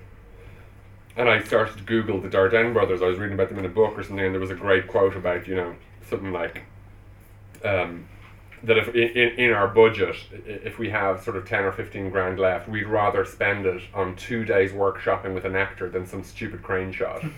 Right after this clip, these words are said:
Speaker 1: And I was like, "Oh my god, I've got this film totally wrong now," and, you know,
Speaker 2: Mm-hmm.
Speaker 1: um, but they are like that. There's sort of, there's no,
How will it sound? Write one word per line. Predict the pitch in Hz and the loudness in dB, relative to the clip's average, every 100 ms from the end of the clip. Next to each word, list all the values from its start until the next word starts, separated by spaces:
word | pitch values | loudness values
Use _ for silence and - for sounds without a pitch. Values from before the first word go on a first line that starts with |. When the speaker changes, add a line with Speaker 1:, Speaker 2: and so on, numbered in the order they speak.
| - 123 - | -14 -14 -12
Speaker 1:
And | 95 | -10
I | 87 | -8
was | |
like, | 90 82 | -8 -10
"Oh | 85 | -10
my | 82 | -12
god, | 78 87 85 - | -8 -4 -4 -4
I've | - | 0
got | 92 92 | 0 0
this | 92 - - | -6 -8 -18
film | - 92 82 - | -6 -4 -4 -2
totally | 104 92 87 | 0 0 -2
wrong | 87 87 87 | -6 -8 -8
now," | 87 82 82 | -8 -8 -8
and, | 98 | -8
you | 98 | -6
know, | 90 - - - | -6 -10 -20 -10
Speaker 2:
Mm-hmm. | 190 170 165 | -8 -6 -2
Speaker 1:
um, | 98 90 85 - - - - 175 - | -2 -4 -10 -18 -20 -20 -14 -14 -6
but | 127 123 | 0 4
they | 131 | 6
are | 135 135 | 6 6
like | 117 - | 4 4
that. | 110 98 | 2 2
There's | 113 - | -2 -4
sort | 120 110 | -4 -4
of, | 101 | -6
there's | 101 | -4
no, | 113 117 113 107 104 | 2 4 4 2 -2